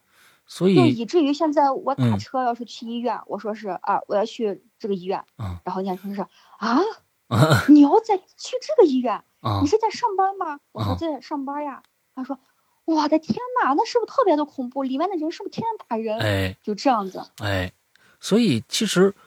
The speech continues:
Speaker 1: 我不知道啊，有没有机会，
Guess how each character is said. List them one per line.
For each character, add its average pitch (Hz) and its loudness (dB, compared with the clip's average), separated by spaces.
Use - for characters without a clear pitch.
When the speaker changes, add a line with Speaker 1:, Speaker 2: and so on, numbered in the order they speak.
Speaker 1:
我 113 4
不 143 -2
知 214 4
道 202 2
啊， 95 -4
有 95 -2
没 104 -2
有 170 2
机 220 0
会， 87 -6